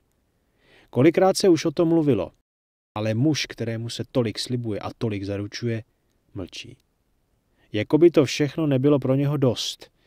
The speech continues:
Jeho oči s těžkými víčky spočívají na nevzhledné tváři chlapíka na protější straně stolu. A vypadají svůdně, ty nabídky.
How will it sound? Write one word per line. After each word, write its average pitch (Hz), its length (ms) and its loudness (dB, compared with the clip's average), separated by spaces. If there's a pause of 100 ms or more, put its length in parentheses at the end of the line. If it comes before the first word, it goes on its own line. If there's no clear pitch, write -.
(360)
Jeho 113 280 4
oči 151 360 -2
s - 80 -6
těžkými 120 500 -2
víčky 123 440 -6
spočívají 123 720 -4
na 117 140 -6
nevzhledné 98 640 -6
tváři 104 360 -8
chlapíka 101 600 -8 (520)
na 90 140 -6
protější 104 540 -6
straně 104 380 -10
stolu. - 320 -12 (960)
A - 80 -16
vypadají 120 440 -2
svůdně, 131 500 -8 (260)
ty 85 120 -14
nabídky. - 640 -20